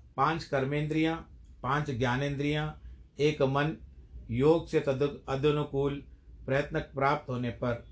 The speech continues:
अतः पृथु चरित्र के ग्यारह अध्याय बताए गए हैं। धर्म, अर्थ, नियंत्रित अर्थ और काम का साथ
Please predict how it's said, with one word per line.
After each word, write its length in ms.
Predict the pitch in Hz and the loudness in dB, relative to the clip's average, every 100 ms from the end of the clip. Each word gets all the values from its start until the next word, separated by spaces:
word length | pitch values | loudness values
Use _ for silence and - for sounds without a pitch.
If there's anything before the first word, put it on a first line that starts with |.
| - - | -12 -8
अतः 280 | 113 131 123 | -2 0 0
पृथु 360 | - 127 165 | -4 -4 -2
चरित्र 420 | 160 131 123 117 113 | 0 0 0 -2 -2
के 220 | 113 101 | -2 0
ग्यारह 280 | 120 123 131 | 0 2 0
अध्याय 460 | - 110 117 135 | -2 -4 0 0
बताए 380 | 127 104 107 101 | 0 -2 -2 -4
गए 160 | 95 95 | -4 -8
हैं। 280 | 85 - - - - - - - - _ - - - - - - - - - - - - - - | -12 -16 -20 -20 -20 -20 -20 -20 -20 _ -20 -20 -20 -20 -20 -20 -20 -20 -20 -20 -20 -20 -16 -4
धर्म, 320 | 113 165 196 | 4 8 8
अर्थ, 340 | 196 165 175 180 | 6 4 4 4
नियंत्रित 600 | 160 160 175 180 180 - | 2 2 2 0 0 2
अर्थ 280 | 156 156 170 - | 2 2 -2 -2
और 160 | 143 143 | 2 2
काम 360 | 139 139 156 160 | 4 4 4 4
का 200 | 151 123 | 0 2
साथ 320 | - 120 | 0 -2